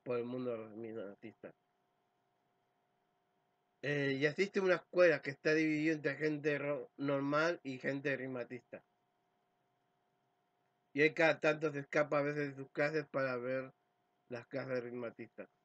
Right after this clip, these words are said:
cosa que le apasiona. Eh, el tema es que de repente son secuestrados niños, empiezan a secuestrar niños,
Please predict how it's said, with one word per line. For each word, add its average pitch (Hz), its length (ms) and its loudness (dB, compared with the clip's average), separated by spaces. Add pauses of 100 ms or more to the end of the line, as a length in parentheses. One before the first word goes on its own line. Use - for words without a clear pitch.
(340)
cosa 123 260 -8
que 117 80 -4
le 113 60 -4
apasiona. 107 480 -10 (1120)
Eh, 127 920 0
el 127 160 -6
tema 170 340 2
es 160 200 -2
que 147 320 -2 (160)
de 135 140 -2
repente 147 540 -4
son 143 200 -8
secuestrados 135 640 -6
niños, 147 420 -4
empiezan 127 420 -8
a 120 100 -6
secuestrar 120 580 -8
niños, 147 500 -4